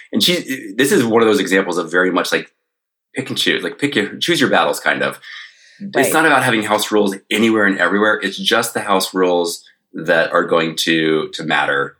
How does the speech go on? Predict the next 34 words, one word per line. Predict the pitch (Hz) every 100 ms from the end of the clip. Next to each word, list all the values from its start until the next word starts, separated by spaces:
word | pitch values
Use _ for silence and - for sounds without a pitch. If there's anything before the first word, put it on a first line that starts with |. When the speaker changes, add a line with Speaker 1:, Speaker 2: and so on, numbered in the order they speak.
| _
Speaker 1:
because | - 98 95
those | 95
are | 95
the | 85
things | 80 82 78
that | 76
are |
meaningful | 73 73 73 69 67 65
for | -
you | 67 67
or | - - 123
that | 113
are | 101
really | 95 90
Speaker 2:
And | 87
make | 87
Speaker 1:
annoying | 113 147
Speaker 2:
your |
life | 131 131
Speaker 1:
for |
you. | -
Speaker 2:
easy, | 131 - - 139 151 _ _ _
right? | 147 143 147 -
'Cause | 170 151
you're | 147
not | 135 135 127
looking | 143 143 143 143
for, | 143 - 135 131 -
you're | 151 165
not | 143
searching | - 143 147 147
for | 139
the | 135
backpack | 123 127 - 127 120 123